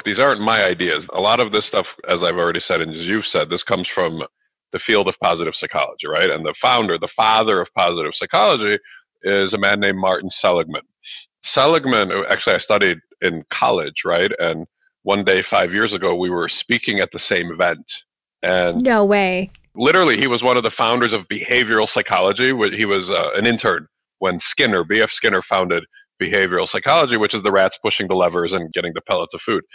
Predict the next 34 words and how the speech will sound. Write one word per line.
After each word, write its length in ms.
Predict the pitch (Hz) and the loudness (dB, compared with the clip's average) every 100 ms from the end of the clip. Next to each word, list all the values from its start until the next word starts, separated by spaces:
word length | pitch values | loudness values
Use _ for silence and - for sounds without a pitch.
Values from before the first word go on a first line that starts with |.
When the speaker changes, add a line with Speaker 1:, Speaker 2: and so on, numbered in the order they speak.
| - - | -14 -2
Speaker 1:
Anyway, 200 | 135 123 - _ - - - - - - - | 2 2 2 _ -20 -20 -20 -20 -20 -6 2
Seligman's 680 | 151 196 170 156 120 107 101 - - - | 4 4 4 2 2 -2 -6 -12 -8 -2
seminal 420 | 139 147 127 98 | 2 4 4 4
work 280 | 95 80 - - - - | 2 0 -6 -16 -12 -10
is 100 | 87 - | -8 -2
called 220 | - 87 | -2 0
Learned 540 | 82 92 117 113 101 - - | -2 2 4 4 -2 -6 -4
Optimism. 560 | 90 92 - 76 71 - _ _ _ _ _ - | -2 -2 -4 -8 -10 -12 _ _ _ _ _ -10
It's 140 | 92 - | -6 0
a 40 | |
little 180 | 98 113 | 0 0
paperback, 560 | - 104 98 90 87 87 - - | 0 0 2 2 2 0 -4 -4
and, 360 | 80 78 78 73 - _ | -2 -2 -4 -12 -16 _
you 140 | - 85 | -12 -6
know, 180 | 82 80 | -4 -4
I 40 | 85 | -6
think 120 | 80 | -8
it 40 | |
was 140 | 78 87 | -8 -6
written 160 | 82 | -6
in 80 | 82 | -8
the 80 | 78 | -6
nineties. 420 | 80 78 78 78 - - - - _ - | -4 -4 -6 -8 -12 -20 -20 -20 _ -8
It's 160 | 90 | -4
an 80 | 101 | -2
extraordinary 800 | 85 - 120 139 151 139 107 92 | -2 0 4 4 4 4 4 2
concept 520 | - 101 95 101 82 - | 0 -2 0 -2 -2 -4
where, 220 | 90 78 | -2 0
and 100 | 87 | 0
he 60 | 95 | -2
was, 140 | - - | -6 -8
you 80 | 95 | -6
know, 80 | 80 | -4
the 80 | 85 | -6